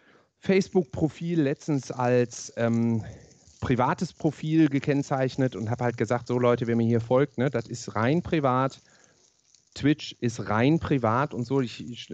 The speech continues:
sag schon sehr klar, ähm, wo da die Grenzen sind. Und habe deswegen zum Beispiel auch noch gar keinen einzigen,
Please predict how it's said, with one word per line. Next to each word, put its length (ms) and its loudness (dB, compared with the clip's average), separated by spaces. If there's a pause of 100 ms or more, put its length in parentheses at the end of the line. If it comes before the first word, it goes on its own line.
sag 300 -2
schon 260 2
sehr 220 2
klar, 380 0 (1040)
ähm, 440 0
wo 120 0
da 160 0
die 120 -4
Grenzen 400 -2
sind. 340 -2 (680)
Und 240 2
habe 180 -4
deswegen 460 0
zum 140 -4
Beispiel 340 -2
auch 200 -6
noch 160 -2
gar 180 -2
keinen 300 0
einzigen, 640 2